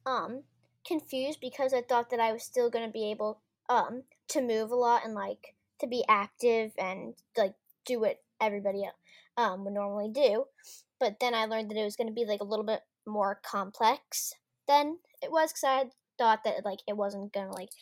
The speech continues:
be that bad. I wasn't gonna be sore or anything like that. But then when I learned that it was gonna be, like, more complex than what it origi-, like, what I originally thought it was gonna be, I got, like, more sad because I thought,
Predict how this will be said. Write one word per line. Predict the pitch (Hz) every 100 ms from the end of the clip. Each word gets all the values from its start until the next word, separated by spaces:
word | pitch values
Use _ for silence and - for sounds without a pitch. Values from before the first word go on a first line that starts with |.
| - -
be | 269
that | 220 220
bad. | 214 214
I | 214
wasn't | 220 214 214
gonna | 208
be | 208 196
sore | - - 220 208 208 202
or | 196
anything | 202 196 202
like | 202 214
that. | 202 202 - _ _ _ _ _
But | 262
then | 262
when | 254 247
I |
learned | 233 226 226
that | 208
it |
was | 208 214
gonna | 214
be, | 208
like, | 208 208
more | 214 208 202 190 214 _ _ _ -
complex | - 233 220 214 233 -
than | 226 208
what | 202 202
it | 196 - _ _ _ _ _ 226
origi-, | 208 208 208 -
like, | 214 202 - -
what | 214
I | 208
originally | 202 202 214 208
thought | 196 214 202
it |
was | 202 208
gonna | 202 202
be, | 208 226 - _ _ _ - 285
I |
got, | 311 392 381 -
like, | 254 202
more | 202 202 226 220 214
sad | - - - 233 220
because | 220 -
I | 233
thought, | 220 214